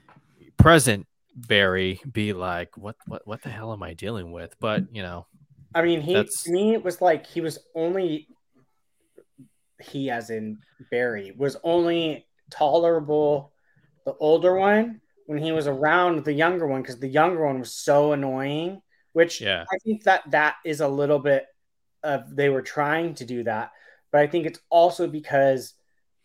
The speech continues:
Speaker 2: he wasn't really doing that much when he was around the younger one, 'cause the younger one was all over the place.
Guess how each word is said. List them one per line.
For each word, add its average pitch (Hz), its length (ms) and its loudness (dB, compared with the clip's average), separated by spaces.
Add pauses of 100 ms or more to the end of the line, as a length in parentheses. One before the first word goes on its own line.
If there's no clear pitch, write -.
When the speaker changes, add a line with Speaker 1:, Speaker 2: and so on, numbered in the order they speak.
(1120)
Speaker 2:
he - 200 -18
wasn't 151 320 -2
really 147 220 -4 (120)
doing 143 380 -6
that 104 200 -12
much 123 300 -12
when 117 140 -8
he 123 100 -8
was 113 160 -8
around 120 640 -2
the 117 80 -10
younger 107 320 -6
one, 113 220 -6
'cause 113 160 -12
the 120 80 -6
younger 135 360 2
one 117 200 -2
was - 380 -12 (300)
all 135 240 6
over 156 180 2
the 113 80 -12
place. - 500 -14